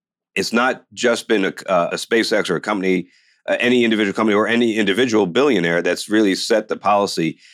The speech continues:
It's been a partnership with nasa. So the, the, the, the SpaceX Crew Dragon, the Falcon nine rocket,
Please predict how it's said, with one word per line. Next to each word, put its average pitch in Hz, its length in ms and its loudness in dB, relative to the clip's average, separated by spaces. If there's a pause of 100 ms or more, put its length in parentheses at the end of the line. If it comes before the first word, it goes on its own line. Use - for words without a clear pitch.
(160)
It's 101 160 -4
been 117 140 2
a 101 80 0
partnership 110 680 -2
with 92 140 0
nasa. 82 400 -4 (540)
So 98 320 2
the, 87 140 0
the, 87 220 -4
the, - 380 -4
the 85 100 0
SpaceX - 840 -2
Crew 127 280 2
Dragon, 98 460 0
the 80 80 -2
Falcon 98 340 0
nine 90 180 -2
rocket, 87 480 -2